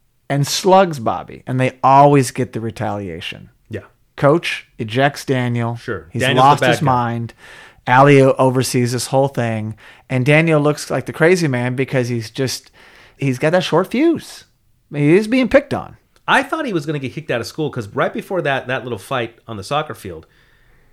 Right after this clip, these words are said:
Speaker 2: he and Daniel and Ali are having a nice little flirtatious moment. They're
Speaker 1: Yep.
Speaker 2: having a nice little moment. I thought f-, to myself that she's thinking, Oh,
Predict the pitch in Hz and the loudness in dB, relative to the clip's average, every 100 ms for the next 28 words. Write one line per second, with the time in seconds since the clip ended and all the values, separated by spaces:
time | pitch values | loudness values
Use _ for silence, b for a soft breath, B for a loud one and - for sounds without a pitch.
0 | _ _ - 180 190 202 139 135 123 127 | _ _ -14 -10 -8 -10 -8 -8 -8 -6
1 | 151 190 156 127 123 151 156 110 107 123 | -6 -6 -6 -4 -4 -4 -4 -4 -4 -6
2 | 117 110 117 - 120 101 101 - 110 101 | -6 -6 -8 -6 -8 -8 -12 -10 -10 -10
3 | 95 104 107 87 - 117 135 147 139 131 | -12 -10 -10 -10 -8 -6 -4 -4 -4 -6
4 | 147 190 180 127 107 110 - b b b | -6 -8 -6 -6 -6 -10 -14 b b b
5 | - 196 - 214 180 - - - 139 123 | -4 -4 -2 -4 -4 -10 -20 -8 -6 -4
6 | 127 - - - 190 - - 107 98 90 | -6 -6 -6 -6 -8 -8 -8 -8 -8 -14
7 | - b b 120 220 294 90 | -16 b b -8 -4 -4 -6